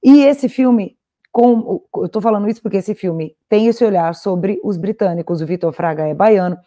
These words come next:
mas mora muito tempo em Londres, é britânico também, e ele traz uma conversa apenas com o Ken Loach, gente. Quem me conhece sabe, é um dos cineastas da minha vida, que inventou aí esse cinema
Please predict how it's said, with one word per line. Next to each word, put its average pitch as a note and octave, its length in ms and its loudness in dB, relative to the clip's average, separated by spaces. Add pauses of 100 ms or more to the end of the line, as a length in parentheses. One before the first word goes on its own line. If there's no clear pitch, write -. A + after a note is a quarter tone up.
(340)
mas D#3+ 160 -4
mora F#3 240 2
muito A#3 500 6
tempo E3+ 320 -6
em D#3 60 -6
Londres, D3+ 440 -4
é G3 120 2
britânico D#3 560 -6
também, F3 340 -2 (320)
e B3+ 140 6
ele B3+ 160 4
traz G#3 520 0
uma A3+ 220 2
conversa E3 520 -4
apenas D#4 580 -2
com C#4+ 340 -2
o C#4 100 -4
Ken C4+ 220 -10
Loach, F3 460 -8
gente. F3 340 -16 (160)
Quem - 160 -4
me B3 100 -8
conhece - 480 -8
sabe, E3+ 320 -8
é F#3 60 -4
um F#3 60 -6
dos - 80 -14
cineastas F#3+ 500 -6
da F3+ 100 0
minha A#3 280 0
vida, D#3 360 -10 (600)
que A#3+ 400 2
inventou C4+ 580 4
aí G#3+ 240 4
esse G3+ 220 -2
cinema F#3+ 500 -4